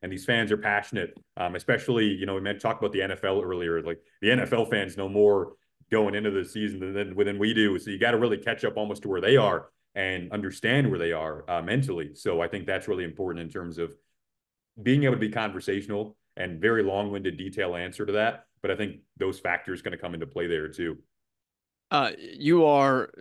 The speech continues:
Speaker 2: within all of that, uh, I know you are, uh,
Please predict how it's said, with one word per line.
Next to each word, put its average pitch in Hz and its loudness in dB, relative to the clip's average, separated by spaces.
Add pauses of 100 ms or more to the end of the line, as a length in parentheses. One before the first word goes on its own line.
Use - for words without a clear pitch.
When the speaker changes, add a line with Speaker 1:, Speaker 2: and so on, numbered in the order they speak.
Speaker 2:
within 135 2
all 127 2
of 110 -8
that, 107 -6
uh, 104 -4
I 123 -2
know 123 0
you 127 4
are, 113 0 (160)
uh, 104 -8